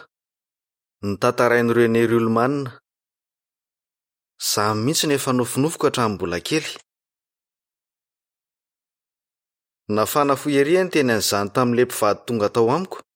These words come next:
tamin'ny raika amby fitopolo sivinjato sy arivo. Vao lasa dokotera tamin'izay, dia nanokatra toeram-pitsaboana. Fa iza ireo marary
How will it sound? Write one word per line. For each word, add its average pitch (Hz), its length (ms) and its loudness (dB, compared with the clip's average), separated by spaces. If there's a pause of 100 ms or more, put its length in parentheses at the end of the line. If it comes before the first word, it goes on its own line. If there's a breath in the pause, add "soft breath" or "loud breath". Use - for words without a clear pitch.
(180)
tamin'ny 123 220 2
raika 120 180 0
amby 101 140 -4
fitopolo 117 340 -4
sivinjato 95 580 -2
sy 120 100 0
arivo. 131 300 -2 (2750)
Vao 110 140 2
lasa 104 300 0
dokotera 165 580 0
tamin'izay, 139 480 0 (320)
dia 110 100 0
nanokatra 107 540 0
toeram-pitsaboana. 120 840 -2 (2250)
Fa 131 140 2
iza 139 300 2
ireo 104 140 2
marary 107 440 0